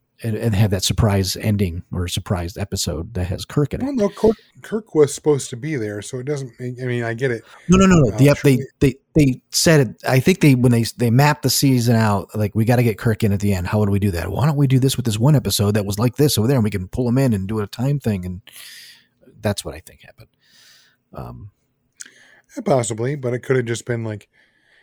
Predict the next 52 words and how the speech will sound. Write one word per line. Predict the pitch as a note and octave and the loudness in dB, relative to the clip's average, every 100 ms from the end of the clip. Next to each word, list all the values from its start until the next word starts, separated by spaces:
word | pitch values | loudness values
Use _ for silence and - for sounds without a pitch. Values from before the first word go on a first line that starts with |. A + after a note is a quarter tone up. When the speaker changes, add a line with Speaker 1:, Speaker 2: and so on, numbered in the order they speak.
| _ _ _ | _ _ _
Speaker 2:
"Hey, | B2+ A#2+ | -4 -2
listen." | B2+ C#3 A2 G#2 G#2+ - | -4 -6 -8 -12 -14 -2
Well, | D3 D3 | 0 2
yeah, | B2+ A#2 | 2 0
I | A2 | -2
see | G2 | -6
what | |
you're | A#2 | -12
saying, | G2+ A2 | -12 -12
'cause | G2+ A2 A#2 - | -10 -10 -10 -8
anyone | C#3+ C3 A#2+ | -4 0 0
else | A#2 A2+ | -2 -6
could | - | -10
have | G2 | -14
shown | - G2 F#2+ | -14 -14 -14
up, | F#2+ | -16
'cause | - - | -18 -12
Kirk | - A2 - _ _ _ _ _ _ _ _ | -8 -8 -10 _ _ _ _ _ _ _ _
at | A2 | -10
that | A2+ G#2+ | -10 -8
point | A2+ A2 _ | -12 -14 _
or | A#2 A2+ | -6 -6
had | G#2+ G#2+ | -6 -10
the | G2 | -12
Farragut, | - A#2+ A#2 A#2 - | -10 -8 -8 -10 -10
obviously. | A2+ A2 A2 - A#2 | -10 -8 -10 -10 -10
He | G#2 G#2+ | -10 -12
could | - | -12
have | G#2 | -14
been | G2+ G2 G2 _ _ _ _ - | -12 -14 -16 _ _ _ _ -8
anywhere | C3 B2 A2+ | -2 -2 -2
else | A2 G#2+ | -4 -6
in | G#2 | -14
the | G2+ | -14
galaxy. | G2+ G2 - G#2 | -14 -14 -16 -18
Why | G2 G2 | -14 -14
does | F#2+ | -14
he | G2 | -16
have | F#2 | -18
to | _ | _
be | G#2 | -20
anywhere | G2 F#2+ F#2 | -20 -20 -20
near | F#2+ G2+ F#2 | -16 -16 -16
there? | E2+ E2 _ _ _ | -20 -20 _ _ _
Speaker 1:
Right. | E3 G#3+ - - _ _ _ _ _ _ _ _ _ _ _ _ _ | 2 2 0 -8 _ _ _ _ _ _ _ _ _ _ _ _ _
Speaker 2:
I | A#3+ | -4
Speaker 1:
Right. | G#2+ | -4
Speaker 2:
can, | - - | -4 -12
I | |
can | D#3+ E3+ | -8 -8
see | - A2 | -6 -8
that. | G2 G2 | -8 -12